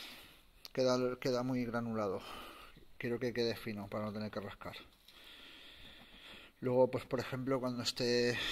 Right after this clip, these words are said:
esto, por ejemplo, con una lija de quinientos, lo podéis lijar. ¿Vale? Antes de imprimar,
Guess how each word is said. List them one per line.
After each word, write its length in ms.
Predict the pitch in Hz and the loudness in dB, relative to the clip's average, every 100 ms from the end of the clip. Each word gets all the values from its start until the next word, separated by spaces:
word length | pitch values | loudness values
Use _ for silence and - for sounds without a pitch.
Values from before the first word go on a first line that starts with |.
| - - | -2 -2
esto, 260 | 117 - 123 | 0 2 2
por 140 | 127 | 2
ejemplo, 520 | 117 131 127 147 156 - - - | 0 -2 0 2 2 -2 -10 -6
con 140 | 117 | -4
una 180 | 120 123 | 0 2
lija 260 | 127 104 110 | 2 0 -2
de 100 | 107 | -2
quinientos, 760 | 110 117 127 170 180 185 - - - - - - - - - - - - - | 0 -2 0 2 2 0 -4 -8 -20 -20 -20 -18 -14 -14 -16 -20 -20 -20 -6
lo 120 | 117 | -6
podéis 280 | 104 107 110 | -2 -2 -2
lijar. 300 | 104 - - - - - - - - - - - - - - - - - | -4 -6 -10 -12 -16 -16 -18 -20 -20 -20 -20 -20 -20 -10 -8 -8 -10 -6
¿Vale? 220 | 117 135 | 0 2
Antes 240 | 135 131 143 | 2 2 2
de 80 | 147 | 2
imprimar, 540 | 135 131 127 139 185 | 2 2 4 2 0